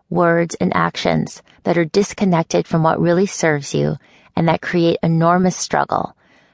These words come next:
preventing what you want to achieve. Some estimate that your body shape is determined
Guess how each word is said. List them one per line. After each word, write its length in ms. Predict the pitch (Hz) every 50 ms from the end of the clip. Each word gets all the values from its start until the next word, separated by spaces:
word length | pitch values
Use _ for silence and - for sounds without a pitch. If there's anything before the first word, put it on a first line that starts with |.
| _ -
preventing 640 | - - 180 156 170 180 190 208 - 214 202 185
what 140 | 175 170 -
you 120 | 175 170 160
want 260 | 151 151 151 156 -
to 120 | - 165
achieve. 640 | 156 143 - - - 143 139 - - - - - - _ _ _ _ _ _ _ _ _ _ _ _ _ _ _ _ _ _ _ _ _ _ _ _ _ _
Some 300 | - - - 240 254 262
estimate 520 | 226 214 208 - - 202 185 180 170 170 -
that 120 | 175 -
your 120 | - 170 151
body 320 | - 165 156 165 170 175
shape 340 | 165 - - 160 151 - -
is 100 | 160 -
determined 640 | - 156 147 - - 165 156 151 151 143 139 135